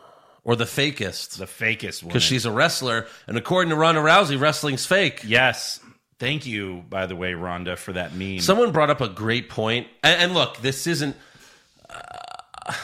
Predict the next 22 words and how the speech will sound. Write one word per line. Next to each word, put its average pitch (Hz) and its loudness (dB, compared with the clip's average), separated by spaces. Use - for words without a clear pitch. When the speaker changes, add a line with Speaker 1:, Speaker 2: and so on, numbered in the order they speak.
Speaker 1:
I 143 8
don't, 190 2
it's 147 -2
like 180 2
the 151 -2
Roman 139 2
Reigns 113 0
thing. 87 -4
I 113 4
don't 151 0
hate 135 0
Ronda 123 2
Rousey 120 4
the 104 -6
person. - 0
I 107 2
hate 117 0
Ronda 113 0
Rousey 113 0
the 101 -4
character. 131 0
Speaker 2:
Right. 87 0